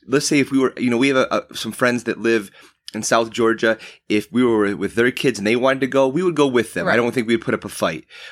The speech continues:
Speaker 1: But if it was between bowling and basketball, uh, our family would be bowling
Speaker 2: Bowling.
Speaker 1: one hundred percent.
Speaker 2: <laughs> But again, I really am sh-,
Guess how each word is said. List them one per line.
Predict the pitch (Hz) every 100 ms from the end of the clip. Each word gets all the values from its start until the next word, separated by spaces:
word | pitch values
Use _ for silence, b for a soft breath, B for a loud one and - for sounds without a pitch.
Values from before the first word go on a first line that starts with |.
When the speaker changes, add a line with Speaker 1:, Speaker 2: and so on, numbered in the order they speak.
| B
Speaker 1:
But | - 110
if | 107
it |
was | 107
between | 95 - 98 85
bowling | 90 143 151 143
and | 123 98
basketball, | 110 120 - 120 113 110 107 - B B B -
uh, | - - _ _ -
our | 117 127
family | - 127 117 110 110 _ _
would | 98 104
be | 98 98 - - -
bowling | 110 110 107 98
Speaker 2:
Bowling. | 95 -
Speaker 1:
one | 127
hundred | 127 -
percent. | - 208 - - -
Speaker 2:
<laughs> | B B B B
But | 294 269 - -
again, | 254 226 240 254 262
I | 226
really | 233 247 370 392 233
am | 208
sh-, | 220 -